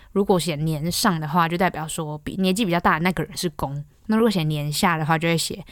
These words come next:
比年纪比较小那个人是攻，大概就是这些 basic。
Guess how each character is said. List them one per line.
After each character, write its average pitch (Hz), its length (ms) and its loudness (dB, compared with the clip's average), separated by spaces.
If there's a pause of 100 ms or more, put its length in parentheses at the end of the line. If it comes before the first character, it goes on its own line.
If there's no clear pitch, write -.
(380)
比 170 280 -2
年 185 140 4
纪 214 80 4
比 214 60 4
较 202 80 6
小 147 220 -2
那 160 80 0
个 165 100 2
人 139 140 -6
是 160 140 -2
攻， 143 380 -6 (300)
大 202 160 -2
概 185 100 4
就 165 120 0
是 165 120 -2
这 170 100 -2
些 147 220 -2
basic。 147 480 -4